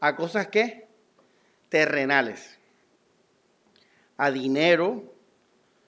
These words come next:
a salud, a amigos, a inteligencia,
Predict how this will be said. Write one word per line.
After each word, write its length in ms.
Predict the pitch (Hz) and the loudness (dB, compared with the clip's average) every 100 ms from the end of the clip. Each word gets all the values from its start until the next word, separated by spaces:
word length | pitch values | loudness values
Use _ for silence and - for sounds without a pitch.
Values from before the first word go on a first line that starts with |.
| _ - | _ -4
a 340 | 135 131 127 | 0 2 0
salud, 880 | - 135 127 170 190 190 190 - - _ _ _ _ | -2 -2 2 4 6 4 2 -8 -20 _ _ _ _
a 140 | 120 127 | -4 -2
amigos, 1000 | 131 175 196 180 180 180 180 - - _ _ _ _ _ _ _ - | 0 4 6 6 6 6 4 -6 -18 _ _ _ _ _ _ _ 0
a 1200 | 135 131 127 123 117 113 110 107 110 101 92 90 _ _ _ _ _ - | 4 4 4 4 2 0 -2 -2 -4 -6 -8 -14 _ _ _ _ _ -8
inteligencia, 1400 | 165 160 160 151 139 165 180 180 180 185 190 247 - | -4 -2 0 0 0 4 4 4 2 4 4 2 -6